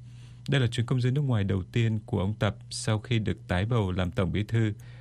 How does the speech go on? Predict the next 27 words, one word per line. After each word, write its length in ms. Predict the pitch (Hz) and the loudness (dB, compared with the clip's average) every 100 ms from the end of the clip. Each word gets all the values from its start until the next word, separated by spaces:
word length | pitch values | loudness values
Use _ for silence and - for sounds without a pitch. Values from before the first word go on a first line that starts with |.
| - | -10
và 280 | 98 107 98 | -2 2 0
Chủ 180 | 95 104 | 0 -2
tịch 220 | - 98 - | 0 -2 0
Quân 160 | 117 | 0
ủy 200 | 107 92 | 2 0
Trung 200 | - 107 | 0 0
ương 220 | 107 104 98 | 2 2 0
tại 160 | 98 85 | 0 0
Đại 160 | - | 0
hội 160 | 87 92 | 0 0
Đảng 380 | 92 85 80 87 | 0 0 -2 -2
mười 160 | 92 | -2
chín 420 | 85 - 95 98 120 | -2 -2 0 0 -2
tháng 200 | 104 98 | -2 -4
trước. 220 | - 139 165 - - - - - - - - - | 0 0 0 -8 -18 -16 -16 -16 -16 -16 -16 -8
Trước 160 | - 165 | -2 0
lễ 100 | 113 | 2
đón 180 | 117 117 | 2 2
chính 160 | 131 | 0
thức, 160 | 143 185 - | 0 -2 0
tin 140 | 123 | 0
cho 140 | 120 | 2
hay 200 | 117 113 113 | 2 2 0
cùng 280 | 107 95 87 | -2 -2 0
với 440 | 98 95 101 123 143 | 0 2 2 0 -2
Chủ 160 | - 101 | -2 0
tịch 160 | - | -2